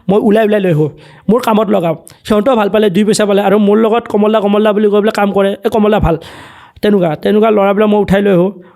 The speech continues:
উঠাই লৈ পেলাই কামত লগালোঁ, বহুত ল'ৰা মোৰ লগত কাম কৰিলে, আৰু তাইও ছাপোৰ্ট কৰিলে। কিন্তু তাৰে মাজত এটা লাইফ এংগলত এটা, মানে, অলপমান থাকে ন, স-, স-, মানে, প্ৰকৃত ভাল পোৱা সফল হ'ব নোৱাৰি, অলপ ফেমিলি ইছ্যু আহি যায়।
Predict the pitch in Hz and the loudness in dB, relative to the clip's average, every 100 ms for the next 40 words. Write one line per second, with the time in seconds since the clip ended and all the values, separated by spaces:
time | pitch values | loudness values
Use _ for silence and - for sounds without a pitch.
0 | _ 180 196 214 202 - 196 208 208 196 | _ -2 0 2 0 0 0 0 0 0
1 | 202 190 220 214 208 202 202 208 196 196 | 0 2 0 2 0 0 -2 0 -2 0
2 | 196 - 190 220 233 208 208 208 202 220 | 0 -2 -2 0 0 -2 -2 0 -2 -4
3 | - - - 302 247 233 240 240 240 208 | -14 -16 -4 -2 0 0 0 0 0 0
4 | 185 185 185 214 202 202 208 190 170 160 | 0 0 0 0 0 0 0 2 0 -4
5 | - 180 202 202 214 208 214 190 _ _ | -4 0 2 2 0 -2 -4 -14 _ _
6 | _ _ _ _ _ _ - - 233 262 | _ _ _ _ _ _ -6 -2 0 2
7 | 226 170 139 - _ 156 - 190 180 180 | 0 -2 -8 -18 _ -16 -6 -2 0 0
8 | 185 180 170 180 208 214 208 196 233 214 | 2 0 0 0 -2 0 -2 -2 0 0
9 | 190 185 233 - 208 262 208 208 214 208 | 0 0 -2 -2 -2 0 0 0 2 2
10 | 214 - - - - 202 240 233 247 247 | 0 -4 -20 -20 -4 -2 0 0 2 0
11 | 262 226 202 214 | 2 2 2 0